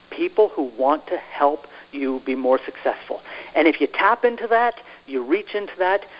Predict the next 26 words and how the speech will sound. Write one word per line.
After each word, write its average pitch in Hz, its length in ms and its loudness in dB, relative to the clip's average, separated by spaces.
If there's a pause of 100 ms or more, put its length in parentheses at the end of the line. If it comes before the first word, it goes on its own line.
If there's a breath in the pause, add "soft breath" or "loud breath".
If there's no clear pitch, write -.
(120)
you 185 160 -2
can 196 260 -6
generate 165 520 2
a 131 140 2
lot 127 560 4
of 127 200 -2
long-term 151 840 0
residual 131 640 -2
income 135 380 -8
for 139 80 -2
yourself. 127 480 2 (640 loud breath)
But - 200 6
far 240 200 6
too 247 140 -12
many 226 200 -8
people - 280 -8
I 160 160 -2
see, 180 80 -10
they 151 140 0
get - 280 0
started 175 360 -2
and 151 140 -6
they 131 80 -4
want 190 280 0
that 190 200 0
income 170 320 -2